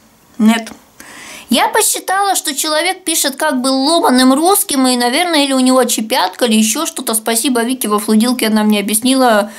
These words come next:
что человек, э, перешел с русского на,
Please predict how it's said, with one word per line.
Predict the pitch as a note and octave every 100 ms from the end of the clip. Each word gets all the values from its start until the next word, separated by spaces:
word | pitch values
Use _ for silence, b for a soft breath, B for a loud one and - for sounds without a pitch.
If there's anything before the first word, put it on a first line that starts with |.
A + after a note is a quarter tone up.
| B B
что | - B3+ A3
человек, | B3 A#3 B3+ C#4 C#4
э, | A#3+ A3
перешел | A3 B3 A3 A3 C4+ C4 A#3
с | -
русского | A#3 B3+ B3+ - A#3 A3+ A3+ B B B B
на, | A#3 A#3+ A#3 A3+ A3 A3 G3+ -